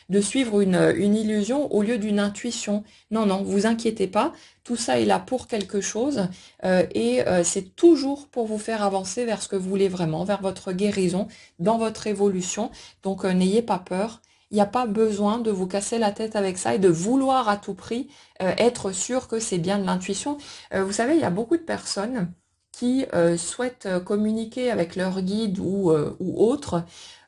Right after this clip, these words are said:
euh, pas par plaisir de communiquer avec l'invisible, mais parce qu'elles cherchent un G P S, elles cherchent un guide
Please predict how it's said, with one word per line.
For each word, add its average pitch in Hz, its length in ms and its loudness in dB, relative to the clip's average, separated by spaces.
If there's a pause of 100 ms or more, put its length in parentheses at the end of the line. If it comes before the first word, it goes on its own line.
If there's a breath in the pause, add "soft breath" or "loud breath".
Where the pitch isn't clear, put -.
euh, 185 120 2
pas 302 320 6
par 185 280 -4
plaisir 220 760 -4 (400)
de 190 140 2
communiquer 202 800 2
avec 160 280 -2
l'invisible, 185 760 -2 (340 loud breath)
mais 202 120 4
parce 214 220 2
qu'elles 214 160 -2
cherchent - 360 -4
un 185 220 0
G 196 180 0
P 208 120 -4
S, 214 460 -2 (380 soft breath)
elles 185 160 -2
cherchent 226 320 0
un 190 120 0
guide 190 520 0